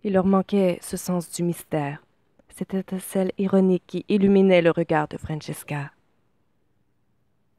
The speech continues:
Non, il n'était pas disposé à passer la soirée en société, si choisie fût-elle. Aussi décida-t-il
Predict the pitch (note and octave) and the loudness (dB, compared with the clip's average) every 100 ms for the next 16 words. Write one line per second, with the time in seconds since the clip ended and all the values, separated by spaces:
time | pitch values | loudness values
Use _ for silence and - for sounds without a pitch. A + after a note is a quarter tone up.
0 | _ _ _ _ _ _ _ _ _ - | _ _ _ _ _ _ _ _ _ -4
1 | F#3 D3 - _ _ _ _ _ G#3+ G3 | -2 -2 -8 _ _ _ _ _ 0 0
2 | F#3 F3+ F3 E3+ F3 - G3 F#3+ E3+ E3+ | 2 2 2 0 0 2 4 2 2 -2
3 | - F3+ E3 F#3 F#3 F#3 F#3 - F3 - | -2 -2 0 2 2 2 0 -2 -6 -8
4 | - D3+ D3+ - _ _ _ _ _ - | -8 -10 -10 -14 _ _ _ _ _ -8
5 | G3 F#3 - G#3+ G#3 A3 G3 - C#3 C#3+ | -6 -2 0 0 -2 -4 -4 -4 -8 -10
6 | - _ _ _ _ _ _ _ _ _ | -14 _ _ _ _ _ _ _ _ _
7 | _ _ _ _ _ _ _ _ _ _ | _ _ _ _ _ _ _ _ _ _
8 | _ - F#3 - D#3+ D#3 - _ _ F#3 | _ -8 -8 -6 -10 -10 -16 _ _ -4
9 | G3 - F3+ D#3+ - E3+ D#3 | -2 -2 -2 -2 -2 -4 -2